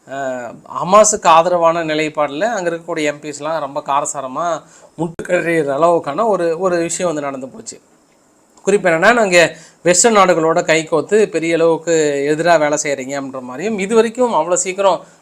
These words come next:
பாராளுமன்றத்துல இந்த மாதிரி வந்து கிளாஷஸ்லாம் நடந்தது இல்லையா? தொண்ணூத்தி நாலுல நம்ம அமைதிக்கான ஒப்பந்தத்துல ஈடுபட்டுன்ற ஒரே காரணத்திற்காக நீங்க ரொம்ப அடங்கி போறீங்க அப்படின்ற மாதிரிலாம் வந்து பெரிய அளவுக்கு பேசப்பட்டிருக்கிறது. So, ஜோர்டன்லயும், அஹ், குறிப்பாக நேற்று அந்த எல்லை பகுதியில் தாக்கல் நடத்தப்பட்டதுக்கு ஸ்வீட்லாம் கொடுக்க ஆரம்பிச்சிட்டாங்க தெரு தெருவா.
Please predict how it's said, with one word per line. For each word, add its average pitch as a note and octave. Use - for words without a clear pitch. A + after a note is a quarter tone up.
பாராளுமன்றத்துல F3+
இந்த -
மாதிரி D#3+
வந்து D#3+
கிளாஷஸ்லாம் D3+
நடந்தது C#3
இல்லையா? B2
தொண்ணூத்தி A#3
நாலுல G3+
நம்ம F#3+
அமைதிக்கான F3+
ஒப்பந்தத்துல F3
ஈடுபட்டுன்ற D3+
ஒரே D#3
காரணத்திற்காக C#3+
நீங்க D#3+
ரொம்ப C#3+
அடங்கி D3
போறீங்க C#3
அப்படின்ற B2+
மாதிரிலாம் B2
வந்து C#3
பெரிய D3
அளவுக்கு C#3+
பேசப்பட்டிருக்கிறது. C#3+
So, F#3
ஜோர்டன்லயும், E3
அஹ், D3+
குறிப்பாக F#3+
நேற்று F3+
அந்த D#3
எல்லை D3+
பகுதியில் E3
தாக்கல் D3+
நடத்தப்பட்டதுக்கு C#3
ஸ்வீட்லாம் G3+
கொடுக்க D#3+
ஆரம்பிச்சிட்டாங்க C#3
தெரு D3
தெருவா. D3